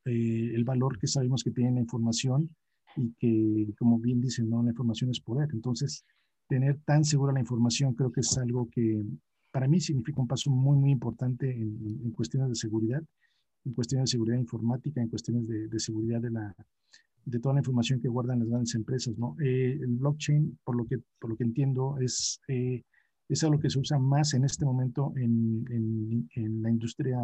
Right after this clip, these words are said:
de los bancos, por ejemplo, que tienen mucha información y muchas transacciones, eh,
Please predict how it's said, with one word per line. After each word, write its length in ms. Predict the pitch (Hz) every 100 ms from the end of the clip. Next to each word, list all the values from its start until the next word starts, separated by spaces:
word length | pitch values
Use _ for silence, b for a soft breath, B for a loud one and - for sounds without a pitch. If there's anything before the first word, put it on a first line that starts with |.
| 113 110
de 100 | 107
los 160 | 107
bancos, 540 | 123 131 113 123 147 -
por 140 | 120
ejemplo, 320 | - 113 190 - b b b _
que 80 | 123
tienen 240 | 123 120
mucha 240 | 123 117 127
información 680 | 110 113 110 107 - 120 120
y 140 | 107
muchas 260 | 110 117 -
transacciones, 920 | 113 104 104 - 123 117 117 113 -
eh, 360 | 135 110 -